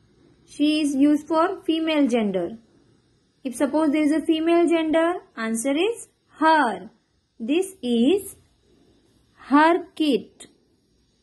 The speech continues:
नर्स के पास जो किट होता है, उसकी बात कर रहे हैं. This is her kit. Okay, write down here.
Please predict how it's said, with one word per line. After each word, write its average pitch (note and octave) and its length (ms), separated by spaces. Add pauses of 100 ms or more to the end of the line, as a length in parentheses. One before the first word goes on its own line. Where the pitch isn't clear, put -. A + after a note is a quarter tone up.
(920)
नर्स A3+ 500
के C4 60
पास A#3 280
जो A#3 180
किट A#3 200
होता C4 260
है, D#4+ 180 (800)
उसकी C4 240
बात G3 320
कर F3+ 140
रहे F3 100
हैं. F3+ 100
This A3 240
is F4 240 (920)
her D4 300
kit. G#3 420 (380)
Okay, D4 360
write G3+ 240
down A#3 200
here. D4 260